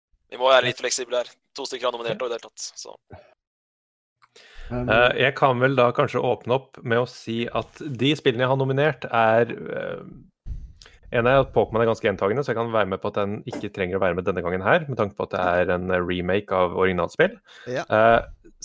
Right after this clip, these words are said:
Speaker 3: Sid Meier's og N O L er mer av nostalgiske grunner, eh, så jeg kan også være med på at de, quote unquote, objektivt sett
Speaker 1: Ja,
Speaker 3: ikke er de beste spillene fra
Speaker 1: Shout out
Speaker 3: to tusen og fire.
Speaker 1: til N O L, da. Shout out til N O L. Det er kul,
Speaker 2: Ja.
Speaker 1: kul serie.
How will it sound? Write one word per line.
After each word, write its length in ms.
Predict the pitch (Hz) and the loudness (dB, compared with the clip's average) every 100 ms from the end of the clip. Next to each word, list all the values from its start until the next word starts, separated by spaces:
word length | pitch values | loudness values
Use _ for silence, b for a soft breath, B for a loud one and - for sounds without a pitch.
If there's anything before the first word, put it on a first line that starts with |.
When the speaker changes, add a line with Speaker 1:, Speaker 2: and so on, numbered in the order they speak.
| - - | -16 0
Speaker 3:
Sid 220 | 151 147 | 2 4
Meier's 440 | 131 123 147 143 | 4 6 4 2
og 140 | 143 131 | -2 0
N 140 | 123 | 2
O 60 | 127 | 4
L 260 | 151 156 127 | 4 2 0
er 280 | 123 123 | 2 2
mer 340 | 123 104 107 113 | 0 0 2 2
av 180 | 107 113 | 2 0
nostalgiske 640 | 117 - 95 92 98 120 | -4 -2 -2 -4 -8 -6
grunner, 380 | 110 98 101 120 | -2 -2 -2 -2
eh, 800 | - - 104 104 104 101 101 - - | -6 -2 4 6 6 6 6 2 -4
så 180 | - 117 | -2 2
jeg 100 | 110 | 2
kan 140 | 127 | 0
også 280 | 120 113 - 110 | -2 -4 0 2
være 140 | 104 | 4
med 160 | 98 90 | 2 0
på 120 | 113 | -2
at 400 | - _ - 131 | -4 _ -16 -12
de, 500 | 104 104 110 110 107 95 _ _ _ _ _ _ - | -8 -4 0 0 0 -4 _ _ _ _ _ _ 0
quote 140 | 101 | 0
unquote, 280 | 101 104 - | 2 2 2
objektivt 540 | - 101 101 - 107 - | 2 4 2 2 -6 -4
sett 180 | - 110 | -2 0
Speaker 1:
Ja, 140 | 123 | -2
Speaker 3:
ikke 120 | 120 98 | 0 0
er 40 | 98 | 0
de 60 | |
beste 140 | 95 104 | -2 -2
spillene 340 | 95 90 98 | -2 0 -2
fra 140 | - 101 | 0 -2
Speaker 1:
Shout 100 | 107 | -2
out 80 | |
Speaker 3:
to 60 | 95 | -4
tusen 140 | 87 - | 4 6
og 80 | |
fire. 100 | - | 6
Speaker 1:
til 140 | 175 156 | 6 6
N 40 | |
O 40 | 151 | 6
L, 100 | 170 | 6
da. 120 | 156 B B | 4 B B
Shout 220 | - 139 | 0 0
out 80 | 139 | 4
til 100 | 143 | 4
N 40 | 131 | 4
O 40 | |
L. 160 | 131 139 | 2 2
Det 520 | - _ _ - 131 | -8 _ _ -8 -6
er 40 | |
kul, 100 | 117 | -2
Speaker 2:
Ja. 180 | 120 131 | 0 0
Speaker 1:
kul 160 | 131 131 | -2 -4
serie. 260 | 123 117 | -4 -2